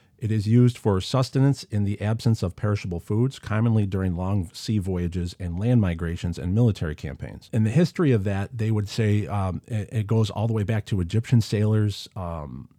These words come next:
and, uh, King Richard the First of England. There was, uh, there, there, they would have, uh, some version of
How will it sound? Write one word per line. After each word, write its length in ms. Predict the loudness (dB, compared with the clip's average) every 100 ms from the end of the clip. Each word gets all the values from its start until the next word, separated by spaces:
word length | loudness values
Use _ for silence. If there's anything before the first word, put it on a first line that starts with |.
| _ -8
and, 300 | -6 -4 -4
uh, 160 | -8 -6
King 200 | 0 2
Richard 440 | 2 0 -2 -2
the 80 | -4
First 320 | -4 -4 -2
of 100 | -4 0
England. 460 | 2 4 4 4 0 -14 -20 _ _ -10
There 180 | -4 -2
was, 280 | -2 -4
uh, 200 | -4 -6 -6 -10
there, 260 | -8 -8 -10
there, 260 | -10 -10
they 260 | -10 -10 -6
would 180 | -6 -6
have, 440 | -6 -4 -6 -10 -10
uh, 180 | -10 -10 _ -20 _ _ _ -18 -16
some 300 | -8 -2 0
version 420 | 4 4 6 2 -2
of 280 | -4 -6